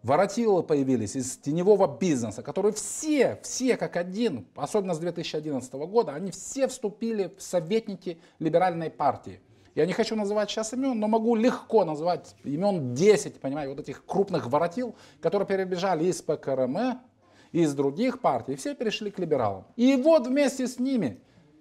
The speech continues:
перешли все эти схемы, все эти методы, все, весь этот, как вам сказать, м, беспредел, который сегодня творится в мэрии. И самое страшное это в том, что Дарин Киртуака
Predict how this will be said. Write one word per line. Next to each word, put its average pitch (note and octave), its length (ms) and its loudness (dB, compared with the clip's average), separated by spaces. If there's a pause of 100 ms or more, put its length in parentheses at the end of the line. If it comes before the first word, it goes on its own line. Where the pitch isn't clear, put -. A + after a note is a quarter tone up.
(160)
перешли B3 560 4
все A#3+ 260 2
эти A3+ 160 -2
схемы, B2+ 540 -2
все G3 240 4
эти G3 160 0
методы, F#3 640 -2 (240)
все, G#3 380 4
весь C#3+ 380 2
этот, G3 240 -4
как E3+ 200 -2
вам E3 120 -6
сказать, D3 420 -2 (320)
м, A#2 340 -2
беспредел, F#3+ 840 4
который F3+ 320 0
сегодня E3 420 -2
творится D3+ 560 0 (240)
в A2 140 -4
мэрии. C#3 380 4
И A#2 220 -4
самое B3 440 2
страшное A#2 540 -2
это G2+ 160 -10
в - 80 -16
том, A3 340 0
что - 420 -4
Дарин C3+ 440 -4
Киртуака F#3+ 640 0